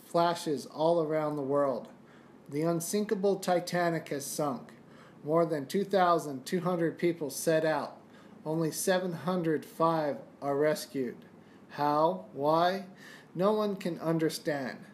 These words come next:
When the rescue ship reaches New York, forty thousand people are waiting.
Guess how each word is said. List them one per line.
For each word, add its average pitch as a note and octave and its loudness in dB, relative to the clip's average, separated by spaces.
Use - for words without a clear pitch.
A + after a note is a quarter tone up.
When F3+ 2
the F3+ 2
rescue F#3+ 0
ship - 0
reaches E3+ 0
New D3+ 0
York, D#3+ 2
forty G3 0
thousand F3 2
people E3 0
are C#3 -2
waiting. C#3 0